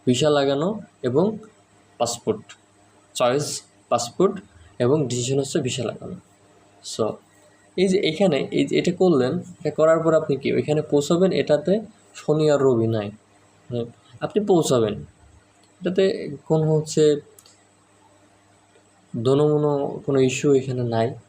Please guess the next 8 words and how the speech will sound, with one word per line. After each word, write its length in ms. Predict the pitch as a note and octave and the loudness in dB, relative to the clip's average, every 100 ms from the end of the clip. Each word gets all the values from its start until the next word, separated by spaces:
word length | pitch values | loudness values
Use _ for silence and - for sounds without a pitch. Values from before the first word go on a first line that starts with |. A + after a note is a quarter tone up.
| _ _ _ _ _ _ _ _ _ _ _ | _ _ _ _ _ _ _ _ _ _ _
ফলে 220 | C#3+ G3+ - | -2 -2 -4
আপনি 240 | C3+ C3+ | -6 -2
এখানে 160 | C3 C3 | -2 -2
পৌঁছাবেন 500 | B2+ A#2+ D#3+ E3+ A3+ - F3 - - | -2 -2 0 0 -2 -6 -16 -10 -2
এবং 160 | B2+ | 0
ওইখানে 220 | B2 B2+ B2+ | 0 -2 -4
পৌঁছানোর 380 | A#2 A#2 C#3 C#3+ | -4 -2 0 0
জন্য 360 | D3 D#3 A3 | 0 0 0